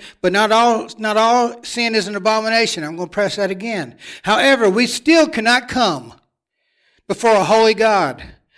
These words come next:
without the forgiveness of any and all sins through his Son, Jesus Christ.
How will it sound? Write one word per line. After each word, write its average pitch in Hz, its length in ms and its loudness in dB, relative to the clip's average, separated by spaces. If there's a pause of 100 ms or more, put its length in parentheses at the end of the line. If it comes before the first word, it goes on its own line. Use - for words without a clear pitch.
without 180 300 0
the - 80 -16
forgiveness 196 640 0
of - 220 -6
any 254 320 0
and 185 160 -6
all 220 200 2
sins 196 560 -4 (200)
through 262 220 0
his 220 280 0
Son, 190 240 -2
Jesus 170 380 -6
Christ. 139 560 -4